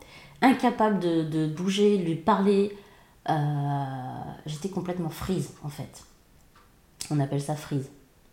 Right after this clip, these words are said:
gelée. Donc d'un côté, il y a le stress, donc c'est ce qu'on vient de voir, c'est quelque chose de très ponctuel. Et d'un autre côté, il y a l'anxiété. Alors qu'est-ce que c'est réellement l'anxiété ?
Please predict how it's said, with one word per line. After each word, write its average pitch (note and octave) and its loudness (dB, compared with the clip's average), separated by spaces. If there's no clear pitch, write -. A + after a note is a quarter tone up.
gelée. C#3+ 0
Donc G#3+ 4
d'un B3 8
côté, A#3 2
il D3 -4
y D3 0
a C#3 2
le C3 -4
stress, - -4
donc C#3+ 0
c'est D#3 -6
ce D#3 -10
qu'on D#3+ -4
vient C#3+ 2
de D3 2
voir, C4 4
c'est - -14
quelque - -14
chose D#3 -6
de C#3 -8
très - -2
ponctuel. F3+ -4
Et C#4 6
d'un A3+ 6
autre A3 0
côté, B3+ 2
il F#3+ 2
y A3 4
a - 4
l'anxiété. F3+ 0
Alors F3 6
qu'est-ce F4+ 0
que C4 0
c'est C4 0
réellement G#3 2
l'anxiété ? F#3 -2